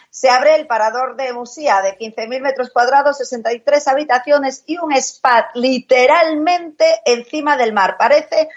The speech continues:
mm, se, se funde con el paisaje, parece un barco, el,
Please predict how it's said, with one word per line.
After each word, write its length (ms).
mm, 220
se, 500
se 320
funde 360
con 180
el 380
paisaje, 520
parece 260
un 100
barco, 600
el, 500